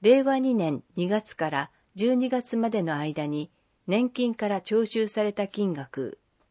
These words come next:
丸二、介護保険料を納付書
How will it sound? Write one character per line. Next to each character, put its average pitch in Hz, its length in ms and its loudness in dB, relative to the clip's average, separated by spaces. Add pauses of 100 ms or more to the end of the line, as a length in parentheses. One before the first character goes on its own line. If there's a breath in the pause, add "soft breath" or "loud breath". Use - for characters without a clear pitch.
(1080)
丸 208 280 0
二、 190 320 0 (640)
介 247 240 2
護 277 120 2
保 247 100 -4
険 262 260 4
料 175 260 2
を 151 260 -4 (180)
納 226 220 0
付 226 160 -6
書 208 320 0